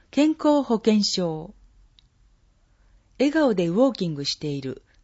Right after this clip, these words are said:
男女四人の上半身の写真があります。市独自、市民生活支援、肺炎球菌ワクチン、インフルエンザ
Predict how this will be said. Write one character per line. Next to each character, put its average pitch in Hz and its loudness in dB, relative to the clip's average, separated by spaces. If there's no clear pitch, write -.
男 240 4
女 175 2
四 156 0
人 190 2
の 135 -10
上 247 4
半 254 -2
身 180 -6
の 131 -10
写 131 -8
真 185 -2
が 156 -10
あ 143 -10
り 123 -12
ま 123 -14
す。 - -20
市 - -2
独 180 0
自、 214 -2
市 269 4
民 349 4
生 311 0
活 285 -2
支 247 -2
援、 135 -4
肺 320 2
炎 311 0
球 311 4
菌 294 2
ワ 277 2
ク - -14
チ 160 -6
ン、 120 -12
イ 294 6
ン 330 4
フ 294 0
ル 285 2
エ 277 2
ン 233 2
ザ 143 -4